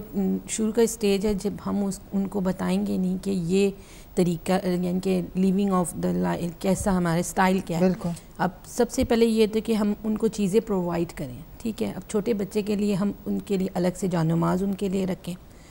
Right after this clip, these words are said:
Speaker 1: और उनके लिए, न, हर चीज़ का, जिस तरह हम स्कूल की सारी चीज़ों का इस्ते-, एहतमाम करते हैं ना, हमें लाना पड़ता है वो चीज़, ठीक है।
Speaker 2: जी।
Speaker 1: तो हम ये चीज़ें भी लाएं, उनको इमाम बारगाह लेके जाएं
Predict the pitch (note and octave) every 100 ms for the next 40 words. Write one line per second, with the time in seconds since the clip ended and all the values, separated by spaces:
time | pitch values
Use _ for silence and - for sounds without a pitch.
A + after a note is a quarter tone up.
0 | - - - F#3 E3+ G3+ F#3 F#3 G3 F#3
1 | F#3 F#3 F#3 F3+ F#3 F3+ F3 E3+ E3+ F#3
2 | G3+ G3 - G3 F#3+ G3 F#3+ - A#3+ B3
3 | A#3+ - A3+ A#3 A3+ A#3+ A#3 G#3+ G#3+ G#3
4 | G#3 A3 A3+ - G#3+ G3+ G3+ F#3+ G3+ A3+
5 | A#3+ A3+ - A#3+ F3+ A3+ - - - -
6 | G#3+ A3 G3+ G3+ G#3+ G#3+ G3 - G3+ E3+
7 | E3 E3 E3 E3 E3 - - F#3 G3+ F#3+
8 | - A3 A3 G3+ G3+ A#3+ B3 A#3 G#3 G#3+
9 | G3 F#3+ - - - G3+ G#3 A3+ G#3 F#3+
10 | F#3+ F3+ F#3+ F#3+ F3+ - F#3 F#3 F3